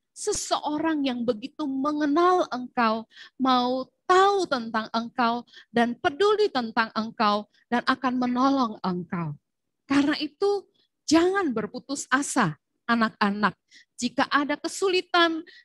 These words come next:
jika ada takut dan tawar hati,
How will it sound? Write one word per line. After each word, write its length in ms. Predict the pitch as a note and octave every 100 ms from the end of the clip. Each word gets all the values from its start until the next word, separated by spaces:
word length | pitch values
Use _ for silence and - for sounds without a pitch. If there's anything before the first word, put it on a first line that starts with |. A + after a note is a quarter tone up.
| _
jika 280 | D#4+ - -
ada 240 | C4+ F3+
takut 520 | - E4 E4 - G4+ -
dan 240 | - A#3 B3
tawar 400 | C#4 B3+ B3+ B3
hati, 520 | C4+ C#4+ A3+ - G#3+